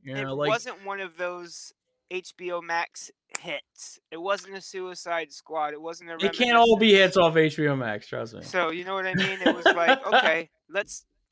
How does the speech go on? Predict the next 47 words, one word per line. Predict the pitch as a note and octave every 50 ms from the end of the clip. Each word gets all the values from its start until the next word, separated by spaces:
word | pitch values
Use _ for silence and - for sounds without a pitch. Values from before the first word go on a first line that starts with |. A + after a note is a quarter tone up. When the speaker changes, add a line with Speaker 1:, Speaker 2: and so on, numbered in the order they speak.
| _
Speaker 2:
let's | - G3 G3 - -
move | F#3+ F#3+ F3+ E3
on | F#3 F3 E3+
to | E3 D#3+
next | E3 E3 E3 _ - -
week | D#3 D3 -
and | D3 C#3+
see | - - D#3
what | D3 D#3 -
Cry | - - D#3 D#3 D#3
Macho | D3+ D3+ D3 D3 D3 _ - D3+ C3 C3
is | B2+ B2+ B2 B2+
about." | A#2+ A#2 B2 A#2+ B2 B2 -
You | C#3 C#3+
know | C#3+
what | C#3+ C#3+
I | C#3+ C#3+
mean? | C#3+ D3 C#3+ C#3 C#3+ D3+
So | - D3+ C3 C3+
let's | C3+ C#3+ -
see, | - D3+ C#3+
Speaker 1:
Yeah. |
Speaker 2:
hope | C#3 C3 A#2+ A2 A2
that, | B2 D3 C#3+ - _ -
ho-, | F3 E3+ -
hope | D3+ D3+ D3 C3+ C#3
that | C#3+ C#3 C3+
one's | C3+ C#3 C#3 B2+
a | C3
little | C3 C3+ C3+
bit | B2+ C3 C3 B2
better. | C3 C3+ C3 B2+ B2+ B2+ _ _ -
Speaker 1:
Which, | - E3 D#3
by | F3 F3
the | F3 E3+
way, | E3 E3 D#3+
is | D3+
probably | D#3 E3+ D#3 D#3 D3+
gonna | D3 C3+ B2
be | B2+ A#2
our | A2 A2
homework, | A2+ G#2+ G#2 G#2 G2+ G2+ G2 -
by | A2 G#2
the | G#2 -
way. | D#2 - -
<laughs> | D#5+ F5+ F#5 F#5+ G5 G#5 A5 G#5+ G5+ G5+ - - - C6+ C6+ - - - - - - - - - F4 E4+ - - - D4+ -
Speaker 2:
Yeah. | - - E3+ F3 E3 D#3+